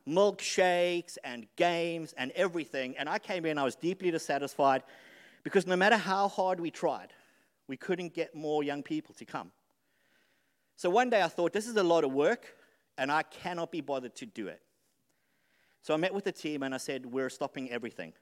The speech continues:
We're still gonna run youth club. We're just stopping everything else. So we're not making milkshakes." And they said, "So what will we do?"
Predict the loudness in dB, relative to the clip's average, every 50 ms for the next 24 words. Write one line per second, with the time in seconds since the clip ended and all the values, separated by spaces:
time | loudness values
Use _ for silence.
0 | _ _ _ _ _ -20 -20 _ _ _ _ _ _ _ -2 -2 2 4 4 6
1 | 6 6 6 8 8 8 6 6 4 2 0 -2 -2 0 0 0 0 0 -2 -10
2 | _ _ _ _ _ _ _ _ _ _ 0 2 2 2 4 2 0 0 -4 -10
3 | -4 0 2 2 2 2 0 -4 -4 -6 -10 -12 _ _ _ _ _ _ _ _
4 | _ _ _ _ _ _ _ _ 2 4 4 2 0 -2 0 2 4 4 4 2
5 | -2 -8 -14 -14 -16 _ _ _ _ _ _ _ _ _ _ _ _ _ -6 -4
6 | -4 -2 -2 -2 -2 -2 -2 -4 -2 -2 -2 -2 -2 -2 -4 -4 -6 -6 -6 -8
7 | -12 -20 -20 _ _ _ _ _ _ _ _ _ _ _ _ _ _ _ _ _
8 | _ _ _ 0 2 4 6 6 6 8 8 8 10 10 10 8 8 6 4 2
9 | 2 0 -2 2 6 8 8 8 6 2